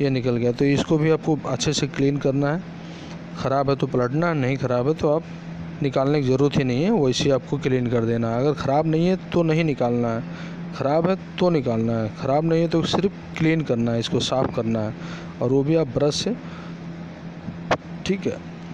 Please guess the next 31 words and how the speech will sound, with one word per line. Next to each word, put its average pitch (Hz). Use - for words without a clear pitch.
कहीं 170
पे 180
scratch -
नहीं 123
पड़ना 117
चाहिए। 113
अब 131
देखिए 156
मैं 151
आपको 135
इसमें 131
दिखा 123
दूँ 135
करना 135
क्या 123
है। 123
अब 147
इसको 175
भी 165
आपको 147
clean 135
करना 120
है, 143
इस 139
पर 175
भी 170
कहीं 156
dust, 147
कहीं 139
water 127
hardness 127